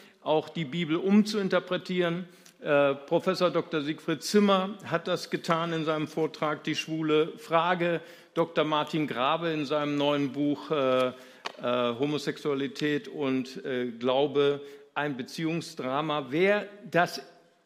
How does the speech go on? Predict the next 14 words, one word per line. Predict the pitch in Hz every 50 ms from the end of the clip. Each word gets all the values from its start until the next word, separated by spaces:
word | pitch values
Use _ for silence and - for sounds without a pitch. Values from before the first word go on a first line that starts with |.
| _ _ _
interessiert | - 262 247 233 247 - - - 196 185 180 - - - 220 247 262 247 -
verfolgen | - 202 175 - - 220 233 294 330 247 202 165
möchte, | 143 127 123 - - - 123 110 - 131
wer | 151 170 185 175
diese | 170 185 190 175 185 165
ganze | - 190 202 214 208 - 208 190
Debatten | 151 175 170 135 - 180 185 180 - - 185 165 151 151
um | 156 165 170 170 170
diese | 165 165 180 147 175 185 180
Bibelauslegung | 165 139 - 202 208 226 202 196 196 185 180 175 170 165 151 - - - - - - 165 202 202 - - - 190 175 175 160 170 170 170
und | 165 160
Hermeneutik | 151 156 170 175 175 175 165 165 170 180 175 - 175 - -
verfolgen | - 170 151 - - 175 175 165 170 147
will, | 147 151 147 156 147